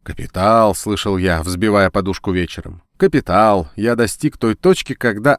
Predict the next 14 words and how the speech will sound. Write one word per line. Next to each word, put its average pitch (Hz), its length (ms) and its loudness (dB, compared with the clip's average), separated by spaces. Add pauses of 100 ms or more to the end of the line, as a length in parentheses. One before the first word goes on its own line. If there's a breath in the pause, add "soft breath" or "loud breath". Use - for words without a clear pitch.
отказывался 139 880 0
даже 127 280 0
произносить 147 880 0
этот 104 240 -4
термин 143 320 0
вслух, 165 380 -2
потому 113 280 -4
что - 140 -4
это 135 180 -2
не 131 240 0
было 151 220 2
уже 135 240 0
настоящим 127 640 -2
словом. 147 560 -2